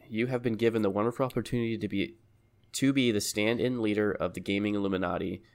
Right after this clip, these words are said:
During your leadership, you have the power to remaster any five games that have come out in all of gaming history for this generation, if you choose to accept, of course. So,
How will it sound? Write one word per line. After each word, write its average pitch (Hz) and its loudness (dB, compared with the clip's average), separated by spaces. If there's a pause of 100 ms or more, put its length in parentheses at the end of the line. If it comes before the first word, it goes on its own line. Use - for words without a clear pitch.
(180)
During 110 2
your 147 2
leadership, 113 -2
you 107 -4
have 101 -4
the 92 -6
power 110 0
to 107 0
remaster 101 -2
any 107 -4
five 131 -6
games 104 -2
that 101 -4
have 98 -6
come 110 -6
out 98 -2 (280)
in 101 -2
all 113 2
of 113 0
gaming 113 2
history 101 -4
for 90 -8
this 95 -6
generation, 87 -4 (960)
if 120 2
you 104 -4
choose 92 -6
to 85 -4
accept, - -6 (320)
of - -18
course. - -14 (480)
So, 104 2